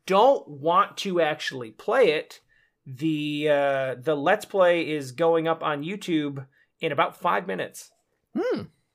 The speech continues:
Speaker 1: So
Speaker 2: Will it be, I'm guessing it was, took you, it's like a fifteen-hour game or something, right?
Speaker 1: Eh, roughly. I think it took me a little bit more than that.
Speaker 2: Oh, sure, sure.
Speaker 1: Um,
Speaker 2: I, I don't, I don't mean
Speaker 1: Because it's, yeah, it's, what it is, is like, well, I,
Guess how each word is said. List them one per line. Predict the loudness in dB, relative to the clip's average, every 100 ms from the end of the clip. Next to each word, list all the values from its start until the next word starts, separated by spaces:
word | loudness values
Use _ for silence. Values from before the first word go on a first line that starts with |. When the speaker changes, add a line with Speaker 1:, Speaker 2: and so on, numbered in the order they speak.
| _ _ _
Speaker 1:
So | -2 2 4
Speaker 2:
Will | 4
it | 4
be, | 4 2 2
I'm | 0
guessing | 2 2 0
it | -2 -2
was, | -4 -4
took | -6 -4
you, | -6 -10 _ _ -14
it's | -8
like | -8
a | -8
fifteen-hour | -6 -8 -6 -8 -4 -6
game | -6 -8 -6
or |
something, | -6 -6 -6 -8
right? | -8 -8 -10 _ _ -4
Speaker 1:
Eh, | 2
roughly. | 2 2 -2 -4 -2
I | 0
think | 0
it | -2
took | -6 -2
me | -2
a |
little | -2 -4 -6 -4
bit | -8
more | -8 -6 -6
than | -6 -6
that. | -6 -6 -8 _ _ _ _ 2
Speaker 2:
Oh, | 4
sure, | 4
sure. | 0 0
Speaker 1:
Um, | 0 4
Speaker 2:
I, |
I |
don't, | 2 2
I |
don't | -4 -6
mean | -10 -12 -16 _ _ _
Speaker 1:
Because | -6 2 6
it's, | 6 4 -6 -12 _
yeah, | 4 6 8
it's, | 4 0 -10 -8
what | -6 8 8
it | 8
is, | 4 4 4 2
is | -4 2
like, | 2 2 -2 _ _ _ _ _
well, | -10 -10 -10 -16 -16
I, | -14